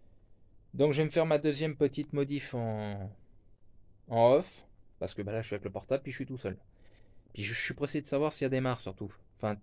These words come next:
peut-être pas démarrer, j'aurai peut-être pas le temps de la démarrer. Euh, euh, si, un autre truc aussi qu'il faut que je vous montre. Au sujet de la cam,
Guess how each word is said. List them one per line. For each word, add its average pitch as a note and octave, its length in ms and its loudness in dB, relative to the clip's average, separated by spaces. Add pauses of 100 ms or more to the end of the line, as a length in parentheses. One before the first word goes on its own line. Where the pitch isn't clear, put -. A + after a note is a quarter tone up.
peut-être C3 180 2
pas C#3+ 120 8
démarrer, C3+ 400 4
j'aurai G#2 200 0
peut-être B2 140 -8
pas A#2+ 60 -2
le A#2 60 -4
temps A#2+ 100 -4
de A#2 60 -2
la A2+ 60 -2
démarrer. G2+ 400 -2 (1000)
Euh, G1+ 240 -4 (680)
euh, B2+ 260 10
si, G3+ 380 -2
un D3 140 2
autre D#3+ 120 -2
truc D#3 200 -4
aussi A#2 220 -6
qu'il A#2 140 -10
faut C3 120 -2
que A#2+ 60 0
je A#2+ 40 -2
vous A#2+ 140 -2
montre. A#2 260 -6 (760)
Au C#3 60 -6
sujet D#3+ 300 8
de D#3+ 60 6
la C3 100 10
cam, F#2+ 320 6